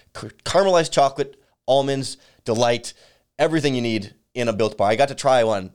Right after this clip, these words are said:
just the other day, and it's, it's good. I mean, I wa-, I wasn't sure what to expect, like, how much it would still be caramely versus chocolate, but it's, like,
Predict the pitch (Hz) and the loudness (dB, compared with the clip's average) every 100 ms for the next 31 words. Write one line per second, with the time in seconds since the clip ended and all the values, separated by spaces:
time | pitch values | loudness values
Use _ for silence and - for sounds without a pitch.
0 | - 117 - 123 120 110 101 107 104 110 | -6 -6 -4 -2 0 0 0 0 0 -2
1 | 107 - - - - - _ 175 226 - | -6 -6 -10 -14 -20 -20 _ -4 -4 0
2 | 151 120 90 139 143 135 127 147 160 151 | 2 2 0 -2 0 -2 0 0 0 0
3 | 139 160 175 185 - 208 190 - 147 - | 0 0 0 -2 -2 0 0 -2 -4 -4
4 | - 180 135 - 139 147 143 123 - 135 | -2 -2 -2 -4 -4 -4 -6 -6 -4 -2
5 | 127 - 139 143 123 120 110 - 131 135 | -4 -2 -2 0 -2 -2 -4 -2 -2 -2
6 | 160 - 104 113 101 | -4 -6 -2 -2 -2